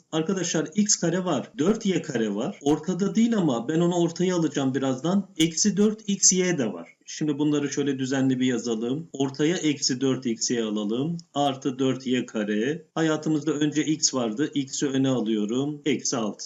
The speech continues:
Şimdi şu işaretlediğim yere bir bakın. Birincinin karesi var. İkincinin karesi var. Ortada da birinci ile ikincinin çarpımının iki katı var.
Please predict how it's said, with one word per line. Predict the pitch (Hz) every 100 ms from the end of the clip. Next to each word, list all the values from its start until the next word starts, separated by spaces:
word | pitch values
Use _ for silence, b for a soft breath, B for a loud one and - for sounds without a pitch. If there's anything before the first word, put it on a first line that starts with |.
| -
Şimdi | - 214 190
şu | 170 190
işaretlediğim | 175 - 190 185 180 185 180 180
yere | 175 170 165
bir | 170
bakın. | 170 - 131 170 139
Birincinin | 147 165 175 180
karesi | 170 170 160 - 113
var. | 107 117 -
İkincinin | 127 160 156 165 175
karesi | 170 165 - - 107
var. | 110 151 -
Ortada | 143 147 175 175 175
da | 170
birinci | 156 165 170 180
ile | 175 165
ikincinin | 160 170 165 170 175
çarpımının | 165 160 156 170 165 175 175
iki | 160 220
katı | 208 - 113
var. | 95 90